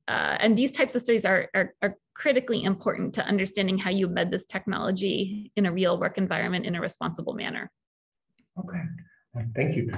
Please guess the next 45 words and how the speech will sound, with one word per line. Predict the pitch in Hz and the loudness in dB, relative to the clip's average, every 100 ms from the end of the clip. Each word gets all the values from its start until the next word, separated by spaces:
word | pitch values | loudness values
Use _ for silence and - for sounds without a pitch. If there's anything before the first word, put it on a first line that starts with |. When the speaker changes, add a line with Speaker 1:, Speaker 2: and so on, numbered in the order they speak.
| - | 0
Speaker 2:
Um, | 120 123 120 | 2 2 2
I | |
have | 131 156 | 2 2
one | 180 180 | 2 4
last | 180 - | 4 2
question. | 196 - 190 190 - - - | 0 2 4 4 2 -4 -2
Um, | 139 143 147 | 2 4 2
it's | 131 - | 0 0
about, | 151 160 165 165 170 | 2 4 4 4 2
yeah, | 143 127 | 2 2
the, | 127 139 | 2 2
does | 147 - | 2 2
the | 170 165 156 | 6 8 8
robot | 147 160 185 175 170 | 6 4 6 4 2
sense | - - 156 196 - - | -4 0 4 6 4 4
or | 143 - | 2 2
assess | - 180 180 - | 0 0 0 -2
the | 156 | -4
human's | 151 160 160 160 160 | -2 0 0 -2 -6
cognitive | - 160 151 131 135 | -2 0 2 0 0
workload? | 139 143 135 113 117 - | 2 2 4 4 4 2
Or | |
basically, | 120 127 - 135 | 2 2 2 0
how | 135 139 | 2 4
do | 143 143 | 4 4
you, | 139 135 135 135 - - | 6 8 6 4 -2 2
yeah, | 120 110 - | 2 2 2
th-, | 113 123 | 0 2
th-, | 135 131 | 2 0
does | 139 139 | -2 -2
he, | 139 | 0
how | 131 143 135 | 2 2 2
does | 143 | 0
he | 139 139 | -2 -4
feel? | - - - - | -6 -6 -4 0
Well, | 127 117 | 4 4
he's, | 139 - | 2 -2
he's | - - | -6 -2
uncertain | 151 175 - 190 185 190 | 0 2 4 6 6 6
on | - 135 | 4 6
what | 143 147 | 6 4
the | 123 | 2
human | 151 143 | 0 2
is | 127 120 | 2 4
doing. | 156 175 180 175 | 6 6 6 4